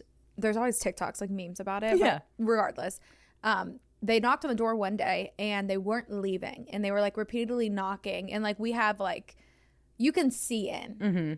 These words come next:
Speaker 1: and you can see in from two rooms next to it.
Speaker 2: Mm-hmm.
Speaker 1: And so we would always, like, crawl and, like, crouch
Speaker 2: Yeah.
Speaker 1: and, like, call and be like, "Hi, I need to speak to Beth Ann, please." And it'd be, like, her office. And they're like,
Speaker 2: Yeah.
Speaker 1: "Who is this?" And I'm like, "This is Morgan." You know how you call, like,
Speaker 2: Yes.
Speaker 1: "Can I have a Cheeto?"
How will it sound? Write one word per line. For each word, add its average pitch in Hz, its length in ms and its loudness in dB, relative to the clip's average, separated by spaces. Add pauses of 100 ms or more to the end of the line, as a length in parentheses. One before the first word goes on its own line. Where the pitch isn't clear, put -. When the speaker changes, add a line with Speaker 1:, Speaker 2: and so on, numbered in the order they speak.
(120)
Speaker 1:
and 220 180 0
you 220 80 0
can 226 140 -2
see 247 260 0
in 226 160 2
from 190 440 -2
two 254 240 -2
rooms 208 360 0
next 202 360 -4
to 165 160 -2
it. 190 240 -4
Speaker 2:
Mm-hmm. 175 140 -2
Speaker 1:
And 160 220 2
so 208 160 4
we 226 300 0
would 226 160 0
always, 190 240 0
like, 190 140 -6
crawl 180 420 0
and, 202 100 -4
like, 202 200 -10
crouch 165 300 -2
Speaker 2:
Yeah. 196 180 6
Speaker 1:
and, 190 100 0
like, - 320 -10 (320)
call 202 300 2
and 220 100 0
be 233 60 2
like, 214 160 2 (220)
"Hi, 269 280 8
I 285 60 6
need 403 100 2
to 427 80 6
speak - 340 2
to 220 220 4 (140)
Beth 247 260 4
Ann, 226 300 4
please." 294 480 2
And 247 120 4
it'd 220 340 0
be, 220 260 2
like, 214 180 0
her 220 140 2
office. 226 480 2
And 233 80 0
they're 247 140 2
like, - 20 2
Speaker 2:
Yeah. 214 120 2
Speaker 1:
"Who 254 60 2
is 254 140 2
this?" 202 260 0
And 233 80 -2
I'm 226 80 -2
like, 220 180 -2
"This 277 240 2
is 339 140 0
Morgan." 262 600 4 (260)
You 262 100 2
know 247 80 4
how 254 100 4
you 240 160 -2
call, 220 180 2
like, 320 80 6
Speaker 2:
Yes. 226 240 8
Speaker 1:
"Can 285 100 -2
I - 20 0
have 302 80 -2
a 302 60 -2
Cheeto?" 285 280 0